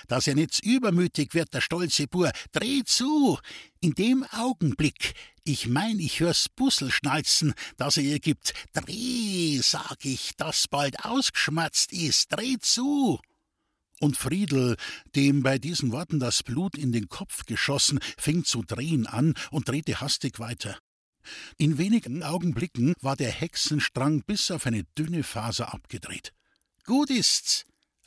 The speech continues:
rief der Zigeuner Duli. "Nur an einer Faser darf's Glück von die zwei noch hängen, weißt?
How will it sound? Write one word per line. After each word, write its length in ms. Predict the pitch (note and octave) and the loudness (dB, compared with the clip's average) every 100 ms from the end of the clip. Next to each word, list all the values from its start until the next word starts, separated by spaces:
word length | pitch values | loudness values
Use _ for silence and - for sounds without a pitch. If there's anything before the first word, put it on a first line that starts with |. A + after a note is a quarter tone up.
| G#2 | -2
rief 240 | C3+ - | 0 0
der 180 | C3 B2 | -2 0
Zigeuner 480 | - A#2 C3 C3+ A#2 | 0 0 2 2 2
Duli. 400 | A#2+ A#2+ A2 - - - - | 2 2 0 -4 -12 -14 -8
"Nur 500 | B2 B2+ D#3 G#3+ G#3 F#3+ | -2 2 4 2 0 -2
an 220 | E3+ E3 | -4 -4
einer 380 | F3 F3+ D3+ A#2 | -4 -2 -2 -2
Faser 540 | - B2+ B2 - B2 | -2 -2 0 -2 -2
darf's 440 | B2 A2+ - - - | -2 -2 0 -2 -2
Glück 300 | A#2+ C3 - | -2 -2 -2
von 240 | - A#2+ | -2 -2
die 140 | G#2+ G#2+ | -2 -2
zwei 280 | - B2 B2 | -2 -2 0
noch 240 | A#2 - | -2 -2
hängen, 320 | B2 A#2+ G2+ | 0 2 0
weißt? 480 | A2 G3+ G#3+ - - | -4 -2 -2 -2 -4